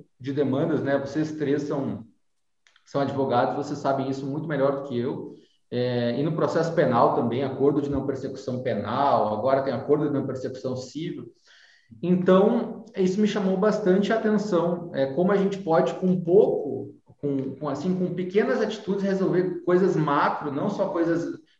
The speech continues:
coisas atomizadas, é, de, e de maneira rápida. Então, eu passei a investir bastante dos meus esforços, eu já estudava bastante isso, passei a investir bastante do, do meu tempo, dos meus esforços nessas demandas também. É, esses dois casos são, são casos bem interessantes que eu tenho pra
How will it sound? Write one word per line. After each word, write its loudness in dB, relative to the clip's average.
coisas 2
atomizadas, 2
é, 0
de, 0
e 2
de 2
maneira 2
rápida. 2
Então, 2
eu 0
passei 0
a -4
investir 0
bastante 0
dos -4
meus 2
esforços, 0
eu 2
já 0
estudava 4
bastante 0
isso, -4
passei 2
a 2
investir 0
bastante 0
do, 0
do -4
meu 2
tempo, -2
dos 0
meus -2
esforços -2
nessas 0
demandas 2
também. -2
É, 2
esses -2
dois 0
casos 4
são, -4
são -2
casos 4
bem 2
interessantes -2
que -6
eu -4
tenho -2
pra -2